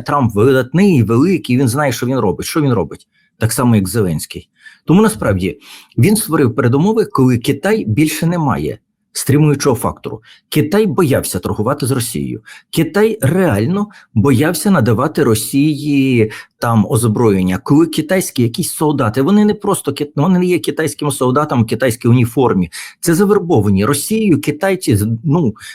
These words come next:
слухайте, десь сотні тисяч китайців живуть в Благовіщенку, в Хабаровську, Владивостоку, в Біробіджані, скрізь. Весь той район, він переповнений китайцями. Вони там, як правило, це бідося.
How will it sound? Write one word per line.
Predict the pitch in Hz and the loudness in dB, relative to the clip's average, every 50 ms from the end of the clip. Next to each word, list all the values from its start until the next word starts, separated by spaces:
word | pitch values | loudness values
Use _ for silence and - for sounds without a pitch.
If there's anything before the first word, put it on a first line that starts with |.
| - - | -10 -6
слухайте, | - 202 - 139 123 110 | -4 0 0 2 2 2
десь | 117 156 - - - - | 2 2 0 -2 -6 -8
сотні | - - 196 196 196 - 156 | -4 -2 -2 0 0 0 -2
тисяч | - - 156 - - - - | -2 0 0 0 -2 -2 -2
китайців | - 156 - - 180 185 185 - 143 117 107 | -4 -6 -2 -2 -2 -2 0 2 2 2 4
живуть | 113 120 139 156 123 104 | 4 4 2 2 2 2
в | |
Благовіщенку, | 92 85 127 113 120 143 143 156 185 175 - - - 170 147 139 120 - 147 127 | 2 0 0 2 2 2 2 2 2 0 0 -4 -6 -4 -4 -4 -4 -2 -2 -2
в | 113 | -2
Хабаровську, | - - 135 135 117 135 139 147 139 135 107 - - - 117 | -2 -2 -2 0 2 2 0 0 0 -2 -2 -4 -4 -2 0
Владивостоку, | 101 110 104 117 110 123 110 - - - - 160 160 147 - - 135 120 - - - - - - - - | 0 2 2 2 0 0 -2 -4 -4 -2 0 2 2 2 0 0 -4 -4 -4 -6 -12 -12 -14 -12 -6 0
в | 107 107 120 127 123 120 110 110 | 2 2 4 4 4 4 2 0
Біробіджані, | - 107 101 - 156 147 147 120 - 104 98 87 117 131 139 135 127 127 117 | -2 -2 0 2 2 2 2 0 0 0 0 0 0 0 0 2 2 2 0
скрізь. | - - - 139 135 123 110 - - - - - - _ - | -2 -2 -2 0 2 2 0 0 -4 -12 -20 -20 -14 _ -2
Весь | 107 104 156 196 185 - - - | 0 2 2 2 0 0 -4 -2
той | - 147 139 139 | 0 2 4 4
район, | 139 143 147 151 185 196 180 | 4 2 2 2 2 2 4
він | 151 143 131 | 2 2 0
переповнений | - - 156 147 147 - - - 160 156 156 143 131 120 123 117 | 0 -2 -2 -2 -2 -2 -2 -2 -2 0 0 2 4 4 4 2
китайцями. | 104 - - - - 107 90 78 71 - - 80 80 71 - _ _ _ _ _ _ _ _ _ _ _ _ - | 2 -2 -4 -4 -2 -2 -2 -2 -4 -4 -6 -6 -6 -6 -8 _ _ _ _ _ _ _ _ _ _ _ _ 0
Вони | 151 208 262 302 | 2 2 2 2
там, | 294 294 262 240 | 2 0 0 0
як | 226 220 - | 0 -2 0
правило, | 233 233 220 | 2 2 2
це | 214 - - 190 | 2 2 0 -2
бідося. | 175 208 170 131 117 101 - - - - 107 | 0 0 2 2 2 0 0 -2 -8 -8 -8